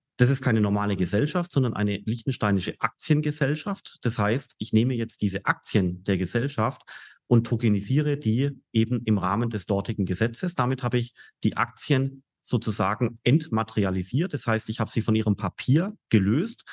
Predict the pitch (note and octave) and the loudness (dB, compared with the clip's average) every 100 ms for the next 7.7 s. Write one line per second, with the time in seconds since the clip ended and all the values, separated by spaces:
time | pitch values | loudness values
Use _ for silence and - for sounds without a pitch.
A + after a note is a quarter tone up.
0 | - - - B2 A#2+ A#2+ A2+ B2 - - | -20 -20 -12 -4 -4 -2 -4 -4 -4 -2
1 | C3 B2 A#2+ B2 A#2+ B2 - G#2 F#2 G2+ | 0 0 -2 -4 -2 -2 -2 -4 -4 -6
2 | G2+ - G#2+ F#2+ F#2+ F#2+ A2 G#2+ - G2+ | -8 -2 0 0 -2 -2 -2 -2 -2 -2
3 | F#2+ F#2 F2+ F2+ F2 E2+ - - - - | -2 -2 -2 -2 -2 -4 -6 -12 -10 -10
4 | - - _ - A#2 G3+ - C3 C3+ C3+ | -14 -18 _ 0 2 2 2 2 2 0
5 | - A2 G#2+ G#2 G#2 F#2 B2 - D#3 D3 | -2 -2 0 2 2 2 -2 -2 -2 0
6 | D3 E3 - - C#3+ - E3 - - _ | 0 -4 -4 -2 0 0 -2 -6 -18 _
7 | A#2+ A2+ A#2 - A2+ A2+ | 2 2 2 -4 -2 -2